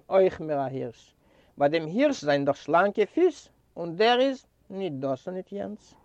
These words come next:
און ניט דאס, ניט יענס שפאצירט אלץ, שלעפט זיך ארום, פוסט און פאס. זעט ער העלגרינע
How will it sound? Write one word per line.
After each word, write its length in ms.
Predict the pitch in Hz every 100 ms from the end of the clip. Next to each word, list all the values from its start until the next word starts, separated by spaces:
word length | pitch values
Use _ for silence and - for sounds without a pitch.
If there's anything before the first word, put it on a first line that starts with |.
| _ _ _ _ _ _ _ _ _ _ -
און 120 | 208
ניט 100 | 214
דאס, 240 | 277 294
ניט 160 | 214 -
יענס 240 | 190 240
שפאצירט 640 | - - 151 - 208 202 202
אלץ, 360 | 196 196 _ _
שלעפט 360 | - 202 247
זיך 160 | _ -
ארום, 300 | 147 143 220 -
פוסט 240 | 185 -
און 100 | 123
פאס. 420 | 107 110 104 _ _ _ _ _ _ _ _ -
זעט 440 | 143 196 269 -
ער 220 | 254 254 247 _ -
העלגרינע 760 | 185 240 254 226 240 247 240